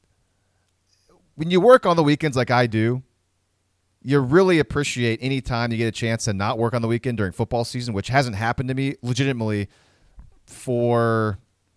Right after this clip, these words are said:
five years. I haven't had a, a Saturday or a Sunday where I haven't had to work in probably five years. And so I'm really geeked up for this weekend of watching football without having to work,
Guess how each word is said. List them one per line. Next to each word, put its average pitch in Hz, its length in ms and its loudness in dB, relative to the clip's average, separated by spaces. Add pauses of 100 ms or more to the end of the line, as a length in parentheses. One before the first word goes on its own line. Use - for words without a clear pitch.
(200)
five 127 320 2
years. 143 480 0 (760)
I 139 160 2
haven't 180 320 0 (120)
had 147 200 2
a, 120 200 2
a 117 120 -2
Saturday 156 440 4
or 131 140 6
a 113 60 0
Sunday 98 580 -2 (840)
where 123 200 2
I 139 60 4
haven't 143 180 4
had 135 120 4
to 113 60 2
work 113 360 2
in 104 80 -6
probably 113 300 -2
five 117 280 0
years. 92 560 -4 (760)
And 127 120 -6
so 147 160 4
I'm 135 200 0 (500)
really 254 260 2
geeked 156 260 0
up 147 140 4
for 120 80 -2
this 107 200 -4
weekend 82 400 -2 (320)
of 107 240 -2
watching 135 400 2
football 131 540 -2
without 117 260 0
having 117 200 -2
to 107 60 -4
work, 120 340 -4